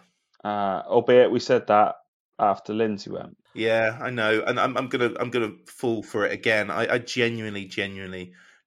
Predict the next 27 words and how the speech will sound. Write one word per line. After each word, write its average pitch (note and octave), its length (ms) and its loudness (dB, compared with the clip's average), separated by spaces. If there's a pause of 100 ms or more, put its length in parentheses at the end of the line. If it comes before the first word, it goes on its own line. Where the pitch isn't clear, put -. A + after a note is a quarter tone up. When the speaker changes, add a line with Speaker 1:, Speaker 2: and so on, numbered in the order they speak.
(120)
Speaker 2:
don't F#2 240 -2
think F#2 260 -12
it's - 140 -12
gonna F#2 160 -14
take F2 320 -12
long, E2+ 180 -12
this F2 180 -18
one, F2 280 -12
unless A2+ 420 -4
they're F#2 240 -4 (240)
being F#2 180 -6
rejected, F2+ 640 -10
<laughs> - 40 -20
which - 260 -10
is A#2+ 80 -14
what G#2 120 -4
happened F2 240 -6
last E2+ 260 -4
time F2+ 180 -6
and F2+ 80 -10
the F2 40 -14
time F#2+ 200 -6
before F#2+ 260 -14
that. G2+ 200 -4
But, G#2 160 -6 (400)
<laughs> F#3 520 0
but, G#2+ 280 4